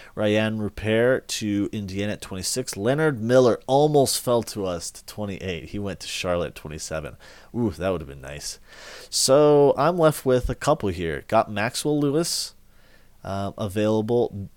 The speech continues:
G G Jackson is available. Andre Jackson, uh, is available. Uh, per my big board, I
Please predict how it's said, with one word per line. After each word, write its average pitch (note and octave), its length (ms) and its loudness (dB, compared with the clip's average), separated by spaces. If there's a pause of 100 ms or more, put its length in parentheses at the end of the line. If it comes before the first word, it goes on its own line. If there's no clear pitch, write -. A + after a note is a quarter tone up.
(200)
G B2 220 -2
G C3 180 -2
Jackson A2 640 0
is A#2 160 -2
available. B2 480 0
Andre G#2+ 380 -2
Jackson, A2 720 -4 (380)
uh, F#2+ 460 -8
is A2 180 -6
available. A#2+ 580 -2 (1200)
Uh, F#2 180 -4
per D#3 320 -2
my D3+ 180 6
big C3+ 380 2
board, E3+ 260 4
I A2 280 2